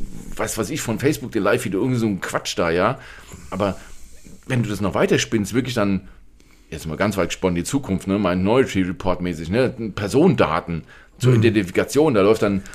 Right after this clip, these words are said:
Speaker 1: der Markus an mir vorbei, dann sehe ich, ah, guck mal hier, der Markus hier, ne, wohnt da und da hier, hat den, den Job.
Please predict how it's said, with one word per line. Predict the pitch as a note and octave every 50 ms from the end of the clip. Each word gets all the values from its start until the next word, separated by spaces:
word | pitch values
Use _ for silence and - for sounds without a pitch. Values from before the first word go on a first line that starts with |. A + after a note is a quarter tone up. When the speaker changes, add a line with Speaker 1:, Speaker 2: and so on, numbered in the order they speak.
| - - -
Speaker 1:
der | - F#2+
Markus | F#2+ F#2+ A#2+ B2+ D3 C#3 C3+
an | A#2+ B2+
mir | B2+ C3+
vorbei, | B2+ C3+ A2+ F#2+ B2 C3 C#3
dann | A#2 G#2+ G2
sehe | B2 C3
ich, | B2 A2 -
ah, | B2+ C3
guck | B2+ C3
mal | C#3+ C3
hier, | A#2 C#3+
der | C3 G2+
Markus | G2 G2 A#2 F#3 E3+ D3+ -
hier, | - C#3+ D3 D#3+ F3 E3 - - - - - - - - - - -
ne, | G2 B2 D3+ E3 D#3+ C3 G2+
wohnt | G2+ B2 D3 C#3+ C#3
da | B2 A#2+ B2
und | A#2 A2
da | G#2+ A#2 C#3 E3
hier, | D3+ C#3 D#3+ E3+ E3+ E3+ E3+ D#3+ B2+
hat | A#2 A#2+ A#2+
den, | C3+ C3 C3 A#2
den | B2+ B2 A#2+
Job. | B2+ D3 - - -